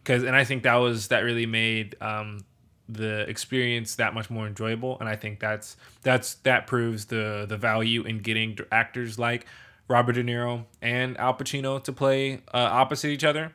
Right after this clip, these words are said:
Speaker 1: because, uh, they both make both sides, uh, very entertaining, very much, uh, fun, fun to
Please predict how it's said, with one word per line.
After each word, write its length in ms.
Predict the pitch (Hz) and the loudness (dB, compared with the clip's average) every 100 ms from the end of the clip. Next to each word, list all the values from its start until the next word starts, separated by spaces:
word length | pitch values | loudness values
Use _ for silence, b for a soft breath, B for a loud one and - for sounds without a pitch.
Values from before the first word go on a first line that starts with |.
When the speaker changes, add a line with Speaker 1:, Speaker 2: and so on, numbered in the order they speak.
| - | -6
Speaker 1:
because, 460 | 123 120 113 110 - _ _ _ _ _ _ _ _ - | -2 0 0 -2 -8 _ _ _ _ _ _ _ _ -4
uh, 160 | 110 110 | -2 0
they 140 | 117 | -2
both 340 | 107 117 117 | 0 -2 -4
make 260 | 117 113 - | -4 -4 -4
both 180 | 117 107 | -6 -4
sides, 500 | - 113 113 107 - | -2 -2 -2 -6 -8
uh, 260 | 110 110 | -4 -4
very 380 | 107 127 127 123 | 0 4 6 4
entertaining, 520 | 120 117 123 120 120 110 | 0 -4 -2 0 0 0
very 300 | 117 117 113 | 2 2 0
much, 380 | 113 110 - - B B - | -2 -6 -8 -14 B B 0
uh, 160 | 117 | 0
fun, 460 | 110 127 127 127 123 - | 0 -2 -2 -4 -8 -6
fun 200 | 123 113 | -6 -4
to 320 | 120 113 | -4 -4